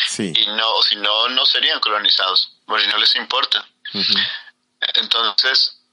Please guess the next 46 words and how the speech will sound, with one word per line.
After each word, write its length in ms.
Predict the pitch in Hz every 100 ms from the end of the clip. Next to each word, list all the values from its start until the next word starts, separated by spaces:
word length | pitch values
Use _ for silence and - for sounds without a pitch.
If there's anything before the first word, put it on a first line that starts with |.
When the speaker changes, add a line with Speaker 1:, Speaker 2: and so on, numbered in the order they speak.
| -
Speaker 2:
entonces 600 | 123 110 117 123 127 -
todos, 360 | 139 139 143 -
eh, 400 | 139 - 120 -
de 120 | 127
todos 240 | 117 120 139
modos, 300 | 143 151 -
hay 140 | 135
una 160 | 127 143
forma 280 | 143 143 170
que 100 | 131
me 60 |
dice, 140 | 113 107
bueno, 340 | 113 170 - _ _ -
a 60 | 104
mí 100 | 107
me 80 |
ha 60 | 127
explotado 680 | 151 143 117 113 127 139 - _ - -
por 120 | -
los 140 | 107 -
últimos 280 | 120 139 123
setenta 460 | 110 117 117 131
años, 440 | 123 131 170 - - - - - - - - -
yo 100 | 113
quiero 220 | - 135
un 80 | 143
pedacito 440 | 151 139 - -
de 60 | 151
lo 120 | 135
que 140 | - 104
era 140 | 110
mío, 280 | 127 185 110
¿no? 200 | 110 165
Si 160 | - 117
tanto, 460 | 110 110 113 135
si 160 | - -
tanto 320 | - 113 - 143
a 100 | 139
ellos 160 | 127 131
les 160 | 127 120
gusta 240 | 113 123
mi 120 | 131
país, 380 | 139 113 107 - -
pues 140 | 104
yo 120 | 107
quiero, 380 | - 160 165